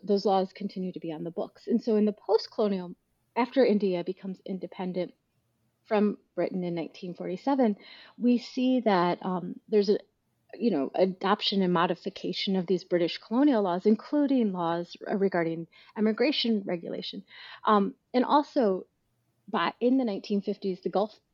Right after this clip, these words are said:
becomes a place where Indian workers are traveling to work on oil projects. Um, and so the immigration regulations change, and, um, who needs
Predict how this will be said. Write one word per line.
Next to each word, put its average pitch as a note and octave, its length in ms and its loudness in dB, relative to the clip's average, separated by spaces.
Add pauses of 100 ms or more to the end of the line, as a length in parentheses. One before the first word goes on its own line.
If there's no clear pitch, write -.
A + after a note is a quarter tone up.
(260)
becomes G#3+ 420 2
a G3+ 40 2
place - 360 -2
where F3 180 0
Indian F3+ 380 2
workers F3+ 380 0
are E3 80 -2
traveling E3 680 -6
to F#3 120 -12
work - 200 -6
on D#3 180 -4
oil A#3+ 240 2
projects. - 440 -8 (640)
Um, G#3 320 2 (600)
and B3 160 0 (1500)
so - 240 -6
the A3+ 160 2
immigration A3 480 0
regulations F#3+ 560 2
change, B3 460 2
and, G3 280 2 (220)
um, F3 400 -4 (140)
who D4+ 220 2
needs A3 280 0